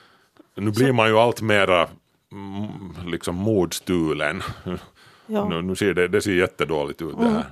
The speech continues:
Speaker 2: Då har ju du i, i din bok skrivit om just precis de här scenarierna och, och precis häromdagen så läste jag en blogg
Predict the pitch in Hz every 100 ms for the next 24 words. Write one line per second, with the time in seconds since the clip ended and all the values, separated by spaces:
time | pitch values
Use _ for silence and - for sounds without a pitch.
0 | - - - - - _ _ _ - 262
1 | 254 294 302 208 180 254 269 240 196 -
2 | 214 196 - 190 202 208 190 175 190 269
3 | 277 - - 247 254 240 220 233 - 220
4 | 214 202 196 190 - 214 214 - 202 202
5 | 190 196 202 196 202 202 196 190 185 185
6 | 180 180 202 185 185 - 196 175 - 214
7 | 202 - - 196 196 196 226 208 - 190
8 | 185 190 185 - 190 185 180 220 202 175